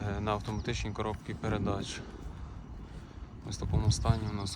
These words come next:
кузов. Кузов в гарному стані, без царапинок, без м'ятинок. Ось таке дзеркало після поліровочки. Автомобіль пройшов де-, де-, професійний детелінг, це полірування кузова та хімчистка салону.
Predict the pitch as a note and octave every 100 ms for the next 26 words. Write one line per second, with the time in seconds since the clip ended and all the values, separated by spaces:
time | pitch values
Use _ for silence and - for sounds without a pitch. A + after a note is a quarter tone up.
0 | - A#2+ B2+ D3 - - - - - -
1 | - - - - - - - - - A2+
2 | G#2 G#2 G#2 G#2 G2 G2 - A#2+ C3+ A#2+
3 | A#2 - - - - - G2+ - G#2+ G#2+
4 | A#2+ B2+ C3 C3 - - - B2 A2+ A2
5 | A#2 B2 C3 - - - - - - -
6 | - - - - - - - - - -
7 | - - G#2 G#2 G#2+ G#2+ G#2+ G#2 - G#2
8 | - G#2 A#2 C3 C#3 - C3 B2 - A#2
9 | - A2 A2+ - A2+ A#2+ A2+ A2 - -
10 | G#2 G#2 G#2 G#2 G#2 A2+ - A2+ A2+ G#2+
11 | G2+ A#2+ A#2+ C3 - C3 A2+ A2 A2 G#2+
12 | G2+ A#2 B2 C3 A#2 A#2 G#2+ A2+ A2 -
13 | - A2+ G#2 G2 G2+